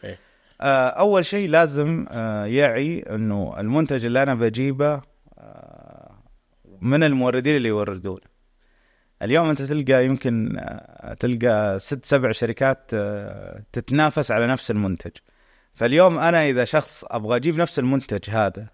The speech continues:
Speaker 2: هل أنا تكاليفي راح تغطي بنفس تكاليفهم هذول الشركات ولا لا؟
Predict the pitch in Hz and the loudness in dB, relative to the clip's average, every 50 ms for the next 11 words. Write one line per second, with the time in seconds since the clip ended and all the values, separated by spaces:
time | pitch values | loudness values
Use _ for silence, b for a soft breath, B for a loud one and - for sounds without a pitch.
0 | _ _ _ - 139 156 151 117 - 147 143 139 120 107 104 - - 113 - 120 | _ _ _ 0 2 2 2 0 -2 -2 0 0 0 -2 -4 -6 -8 -6 -2 0
1 | 117 120 120 131 127 113 - 107 104 107 107 - - 123 110 135 147 - _ - | 0 2 2 0 -2 -2 -2 -2 -2 -2 -2 -2 -4 0 0 0 0 0 _ -4
2 | 107 104 101 113 139 143 - - - 123 - 123 120 123 135 135 - - 127 120 | -2 -2 0 0 -2 -2 -2 -4 -4 -2 0 2 2 2 0 -2 -2 -4 -4 -4
3 | 113 113 113 110 120 123 117 117 - - 120 107 107 - - 117 123 120 - 104 | -2 -4 -2 0 0 0 0 -2 -4 -4 -4 -4 -2 -2 -2 -2 -4 -4 -6 -6
4 | 104 101 98 98 98 | -6 -6 -6 -6 -8